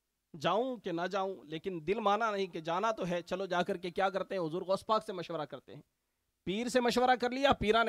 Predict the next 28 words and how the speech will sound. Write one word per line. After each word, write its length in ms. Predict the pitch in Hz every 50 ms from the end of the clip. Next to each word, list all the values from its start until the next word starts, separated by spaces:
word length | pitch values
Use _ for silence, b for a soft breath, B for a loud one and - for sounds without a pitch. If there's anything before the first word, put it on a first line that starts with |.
| 214 -
پیر 180 | 208 214 226
سے 120 | 202 - 226
مشورہ 340 | 202 185 - 180 170 160
کرتے 320 | 156 - 135 - _ 131 -
ہیں۔ 100 | 147 165 _ _ _ _ _ _ _ _ _ _ _ _ _ _ _ -
بارگاہ 380 | 147 180 214 226 214 226 226 220
غوثیت 460 | 190 208 208 - 208 214 214 214 -
میں 100 | 202 196
گئے، 220 | 175 170 160 156 147
سرکار 380 | - - 165 156 180 185 190
غوث 220 | 185 180 185 180 -
اعظم 280 | 190 180 170 165 185
کی 120 | 185 170 175
بارگاہ 340 | 156 165 160 165 160 170 165
میں 120 | 165 165
عرض 120 | 165 -
کرنے 200 | - 165 156 156
لگے، 120 | 151 147 147
"سرکار، 400 | - 143 131 - 151 147 151 147 - _ _ _ _ _ _ _ _ _ _ _ _ _ _ _ _ _ _ _ - 156
جانا 260 | 139 170 175 202 220
چاہتا 300 | 190 - 190 180 - -
ہوں 80 | 180 185
سفر 280 | - - 156 - 175 170
پر 140 | - 170
تجارت 420 | 160 - 160 160 175 175 180 170 -
کرنے 240 | - 160 160 156 151
کے 100 | 151 151
لیے، 220 | 143 135 135 -